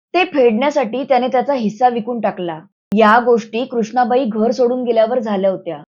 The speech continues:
त्यामुळे या कशाचीच तिला कल्पना नव्हती आणि त्यामुळेच या गोष्टी यशवंतच्या नोंदीतही आल्या नव्हत्या. त्यामुळेच मोहनला गैरसमज झाला होता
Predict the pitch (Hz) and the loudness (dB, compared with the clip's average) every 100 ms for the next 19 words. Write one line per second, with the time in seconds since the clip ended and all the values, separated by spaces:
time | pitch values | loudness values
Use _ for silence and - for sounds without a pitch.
0 | _ _ 330 349 370 311 277 311 302 320 | _ _ 6 6 6 6 6 6 2 0
1 | 277 220 302 302 285 311 254 277 269 214 | 0 0 0 0 -4 -6 -4 -2 0 -2
2 | 214 226 240 208 170 170 156 - _ _ | -2 -4 -2 -4 -4 -8 -10 -16 _ _
3 | _ 208 202 226 214 - 214 240 254 214 | _ -2 0 0 0 2 4 2 2 2
4 | 214 254 - - 247 240 208 214 - 254 | 2 0 -6 0 4 4 4 0 -4 -8
5 | 269 247 208 214 233 220 247 214 202 214 | -6 -4 -4 -4 -4 -2 -2 0 0 0
6 | 220 226 269 233 220 208 180 175 151 _ | -2 -2 -2 0 -2 -4 -8 -10 -12 _
7 | _ 240 226 269 254 240 262 247 226 208 | _ 4 4 4 2 2 2 0 -2 -2
8 | 226 247 214 214 233 226 240 240 220 220 | 2 4 4 2 2 0 -4 -2 0 2
9 | 233 254 247 220 | 2 2 0 -2